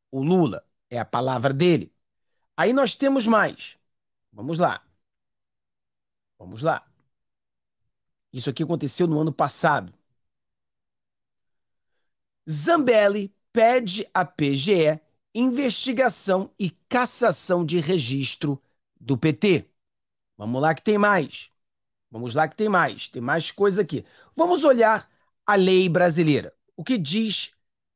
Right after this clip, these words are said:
a lei do nosso Brasil? Ela diz: o artigo vinte e oito, Tribunal Superior Eleitoral, após trânsito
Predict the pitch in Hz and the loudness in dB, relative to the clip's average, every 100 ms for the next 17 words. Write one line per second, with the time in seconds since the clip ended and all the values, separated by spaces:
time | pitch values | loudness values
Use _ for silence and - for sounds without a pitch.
0 | - 208 175 170 165 - _ _ _ _ | -2 2 2 2 0 -6 _ _ _ _
1 | 151 160 143 139 147 143 135 123 143 - | -4 -2 0 0 -2 0 0 0 -2 -2
2 | _ _ _ _ _ _ _ _ - 117 | _ _ _ _ _ _ _ _ -10 -6
3 | 131 139 160 - - _ _ _ _ _ | -4 -2 -4 -6 -14 _ _ _ _ _
4 | _ _ 135 127 - - 226 185 165 190 | _ _ -8 -8 -6 -4 -2 -2 -2 -4
5 | - 185 196 170 - - _ _ _ _ | -4 2 4 4 -2 -20 _ _ _ _
6 | _ - 269 254 269 269 311 240 - 185 | _ -4 0 2 2 4 2 0 -6 -2
7 | 233 208 175 170 151 135 131 123 143 160 | 0 0 2 0 0 -2 -2 0 0 -4
8 | _ - 156 - - 226 180 143 - - | _ -2 -2 -2 2 4 6 2 -6 -14
9 | - 254 285 320 208 208 165 - 151 | -4 0 2 2 -2 -4 -6 -6 -10